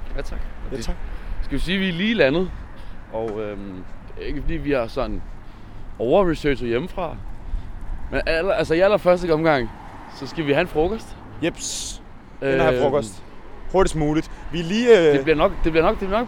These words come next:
Speaker 1: brunt, og det bliver, øh, saucer, og det bliver ostet, og det bliver
Speaker 2: Ja.
Speaker 1: med masser af øl.
Speaker 2: Ja.
Speaker 1: Øhm.
Speaker 2: Ja, lidt tærter og lidt, øh, lidt, lidt lækre sager heroppe fra. Måske hvis vi kan finde lidt, øh, lidt skaldyr ude fra, ude fra Normandiet eller noget derude, det skulle være rigtig lækkert.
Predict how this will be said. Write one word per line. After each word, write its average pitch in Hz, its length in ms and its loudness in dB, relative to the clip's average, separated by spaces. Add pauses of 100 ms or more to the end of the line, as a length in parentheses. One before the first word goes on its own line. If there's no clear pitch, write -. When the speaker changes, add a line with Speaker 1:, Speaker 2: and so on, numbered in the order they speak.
Speaker 1:
brunt, 240 280 2
og 190 60 -2
det 185 140 0
bliver, 175 320 8
øh, 160 340 6
saucer, 196 380 4
og 190 140 -2
det 160 80 -6
bliver 156 140 2
ostet, 196 380 0
og 185 80 -2
det 156 120 -4
bliver 156 220 4
Speaker 2:
Ja. 156 60 8
Speaker 1:
med 139 160 6
masser 175 240 2
af 185 40 4
øl. 175 240 2 (160)
Speaker 2:
Ja. 143 160 2
Speaker 1:
Øhm. 127 360 -4 (1500)
Speaker 2:
Ja, 151 160 8
lidt 156 180 2
tærter 165 380 8
og 180 240 10
lidt, 156 180 -2
øh, 147 260 4
lidt, 135 180 -2
lidt 139 200 -4
lækre 170 220 0
sager 170 240 0
heroppe 175 240 2
fra. 180 100 2
Måske 185 360 -2
hvis 196 140 -4
vi 202 60 -2
kan 170 80 0
finde 190 280 4
lidt, 214 200 2
øh, 160 320 6
lidt 143 160 -2
skaldyr 185 380 2
ude 180 240 4
fra, 156 400 6
ude 160 160 0
fra 175 120 -6
Normandiet 190 580 -2
eller 175 120 0
noget 165 420 2
derude, 160 260 2
det 170 120 -4
skulle 196 200 -4
være 135 80 4
rigtig 170 240 -2
lækkert. 156 240 0